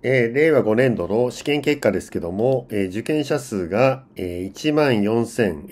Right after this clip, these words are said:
六百五十二人。えー、前回が一万六千二百十七人でしたので減少しました。えー、合格者数ですが、三千二百八人。えー、前回が三千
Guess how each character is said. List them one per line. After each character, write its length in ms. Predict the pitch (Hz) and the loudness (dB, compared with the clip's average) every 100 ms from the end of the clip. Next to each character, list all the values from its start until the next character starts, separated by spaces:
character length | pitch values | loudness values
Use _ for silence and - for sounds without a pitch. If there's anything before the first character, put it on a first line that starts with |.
| 95 | -6
六 180 | 101 107 - | -6 -6 -6
百 240 | 139 135 | -4 2
五 140 | 117 113 | 2 2
十 180 | 131 | 2
二 160 | 127 120 | 0 0
人。 200 | 82 71 - _ - _ - - - - | -2 -8 -18 _ -20 _ -20 -20 -20 -10
え 80 | 120 | -2
ー、 40 | 120 | 2
前 160 | 170 | 2
回 160 | 151 107 | 4 4
が 120 | 101 | 4
一 260 | 104 - 151 | -2 -2 -2
万 240 | 147 123 | 0 0
六 180 | 98 - | -2 -4
千 240 | - 110 | -2 0
二 80 | 104 | 0
百 240 | 135 135 | -2 -4
十 200 | 101 120 | -4 -2
七 200 | 139 139 | -2 -2
人 200 | 143 104 | 0 0
で 100 | 80 | -2
し 80 | 82 | -8
た 120 | - | -10
の 120 | 76 85 | -10 -4
で 140 | 117 | -2
減 200 | 120 135 | 0 -2
少 160 | 147 131 | -4 -6
し 120 | 120 | -6
ま 100 | 113 | -6
し 100 | - | -8
た。 260 | 78 71 - _ _ _ - _ - _ _ | -12 -12 -16 _ _ _ -20 _ -20 _ _
え 140 | 127 131 | 0 2
ー、 20 | |
合 160 | 143 165 | 4 2
格 180 | 170 | -2
者 140 | - 165 | -4 -6
数 220 | - 110 | -2 -2
で 60 | 92 | -2
す 140 | - | -4
が、 320 | 98 127 135 | 0 0 -2
三 400 | - - 151 156 147 | -6 -2 -2 -2 2
千 440 | 151 120 82 - | 2 2 0 -8
二 360 | - 95 95 107 | -6 -4 -2 -2
百 640 | 143 135 131 127 117 117 - - _ | 0 -2 -2 -2 -2 -2 -10 -20 _
八 400 | - 117 107 147 | -8 -4 -2 -2
人。 180 | 120 71 - - _ _ _ _ - | -2 -4 -12 -20 _ _ _ _ -2
え 40 | 123 | 0
ー、 60 | 120 | 2
前 140 | 165 | 2
回 180 | 131 90 | 2 2
が 240 | 101 139 | 0 -2
三 360 | 135 143 156 156 | -2 0 0 2
千 420 | 151 127 78 | 2 2 2